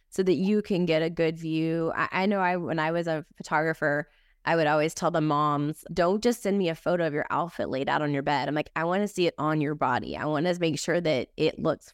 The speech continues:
flattering to you so that if it doesn't, you know, I would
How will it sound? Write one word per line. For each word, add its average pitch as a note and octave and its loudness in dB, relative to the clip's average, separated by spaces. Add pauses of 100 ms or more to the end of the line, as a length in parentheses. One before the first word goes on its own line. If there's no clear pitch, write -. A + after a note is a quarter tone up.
flattering F#3 2
to - -8
you C#3 -2 (400)
so A3 0
that G3+ 4
if G3+ -2
it G3+ 2
doesn't, F#3 2
you E3+ -2
know, D#3+ 0
I E3 -2
would E3+ -6